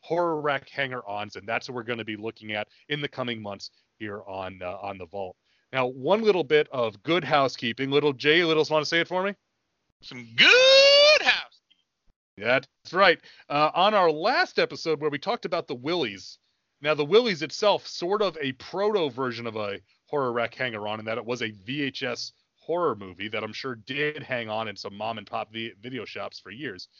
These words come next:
Speaker 1: We did kinda mention, uh, that, uh, we were tasking Chris Honeywell with tracking down the director of that film to find out the deal about some things. We are now walking back from that statement,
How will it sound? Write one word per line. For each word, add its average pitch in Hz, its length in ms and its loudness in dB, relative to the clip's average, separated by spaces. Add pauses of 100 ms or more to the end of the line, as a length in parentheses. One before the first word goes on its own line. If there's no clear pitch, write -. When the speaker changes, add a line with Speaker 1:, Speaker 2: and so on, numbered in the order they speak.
(260)
Speaker 1:
We 151 140 -8
did 214 320 -4
kinda 202 340 -2
mention, 160 580 -6 (480)
uh, 123 360 0
that, 120 360 -2
uh, 123 120 -2
we 147 160 -4
were 147 140 -4
tasking 143 500 -2
Chris 151 240 -6
Honeywell 151 480 -2
with 127 200 -4
tracking 143 420 -6
down 131 240 -4
the 123 80 -6
director 113 720 -4
of 139 100 -6
that 143 220 -2
film 185 480 -2
to - 100 -14
find 135 320 -6
out 135 180 -2
the - 60 -12
deal 120 320 -6
about 151 240 0
some 165 180 -6
things. 180 460 -8 (840)
We 196 180 0
are 233 100 4
now 196 220 6
walking 143 500 0
back 110 320 -2
from 107 140 -8
that 95 200 -10
statement, - 380 -12